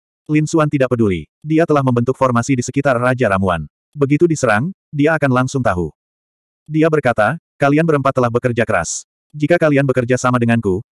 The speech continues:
aku akan membantu kalian pulih suatu hari nanti. Jika tidak, jangan salahkan aku karena menghancurkan jiwa kalian."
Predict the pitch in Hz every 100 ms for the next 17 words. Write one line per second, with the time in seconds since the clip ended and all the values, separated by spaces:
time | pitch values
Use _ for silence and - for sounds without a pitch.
0 | _ 127 170 151 127 110 113 120 113 113
1 | 123 123 151 143 123 101 101 95 90 85
2 | 73 _ _ _ _ _ _ _ _ _
3 | _ 147 147 170 139 117 - _ 143 139
4 | 151 160 143 127 139 123 117 113 120 117
5 | 113 113 143 123 92 123 120 107 98 85
6 | 76